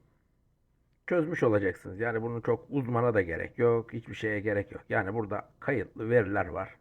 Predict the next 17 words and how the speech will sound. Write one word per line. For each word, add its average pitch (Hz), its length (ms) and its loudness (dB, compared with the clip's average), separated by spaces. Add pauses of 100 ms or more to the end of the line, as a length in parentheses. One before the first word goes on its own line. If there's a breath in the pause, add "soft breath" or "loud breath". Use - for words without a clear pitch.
(100)
ödenmiş, 104 600 -2
bizzat 101 440 -4
net, 104 380 -2
ekran 110 380 -2
görüntüleri 98 540 -4
var. 82 220 -8 (540)
Hani - 160 -6
hiçbir 185 220 -6
şeye 151 220 6
ihtiyacınız 139 600 0
yok. 98 200 -4 (1300)
Yani 123 180 -6
bir 175 100 0
saat, 151 240 4
iki 151 140 -6
saat 113 280 0
içinde 131 500 -2